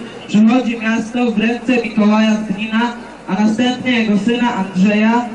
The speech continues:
biskupa poznańskiego. W późniejszym czasie miasto nabył ksiądz Bożewski herbu Lubin, który przekazał je w tysiąc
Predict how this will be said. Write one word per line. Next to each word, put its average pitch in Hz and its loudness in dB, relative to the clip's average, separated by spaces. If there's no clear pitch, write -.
biskupa 240 2
poznańskiego. 220 2
W - -12
późniejszym 247 2
czasie 226 -2
miasto 240 -2
nabył 233 0
ksiądz 220 -2
Bożewski 214 0
herbu 220 2
Lubin, 208 0
który 226 0
przekazał 233 -2
je 226 0
w 214 -6
tysiąc 226 -6